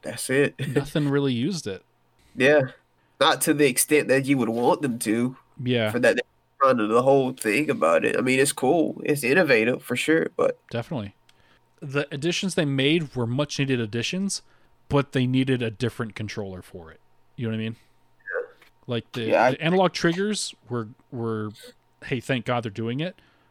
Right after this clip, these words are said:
Speaker 2: but it needed a different layout. It needed, a, you, you know what I mean?
Speaker 1: Yeah, I agree.
Speaker 2: So, yeah, you're right. I'd put it as a passable controller. That's a good way of putting it.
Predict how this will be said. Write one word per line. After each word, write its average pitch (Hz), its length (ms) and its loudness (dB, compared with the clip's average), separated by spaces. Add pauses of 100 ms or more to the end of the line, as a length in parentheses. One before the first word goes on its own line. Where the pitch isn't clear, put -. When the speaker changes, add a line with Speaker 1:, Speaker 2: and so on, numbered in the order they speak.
(200)
Speaker 2:
but 120 220 0 (100)
it 131 120 0
needed 123 380 -2
a 113 80 -4
different 107 500 -6 (320)
layout. 104 440 -8
It 120 100 -8
needed, 135 480 -2
a, 120 60 -10
you, 127 340 -6
you 131 100 -6
know 131 60 -2
what 131 60 -2
I 123 40 -4
mean? 127 220 -4 (500)
Speaker 1:
Yeah, 90 240 -6 (440)
I 139 100 4
agree. 123 320 -4 (260)
Speaker 2:
So, 107 260 -10 (280)
yeah, 185 160 2 (120)
you're 143 100 -4
right. 151 180 2 (400)
I'd 123 160 -8
put 131 140 0
it 123 80 -2
as 127 180 -4
a 147 140 -6
passable 127 480 -4
controller. 117 400 -4 (420)
That's 120 140 -10
a 120 40 -8
good 117 120 -4
way 113 100 0
of 104 60 -6
putting 101 240 -6
it. 92 80 -18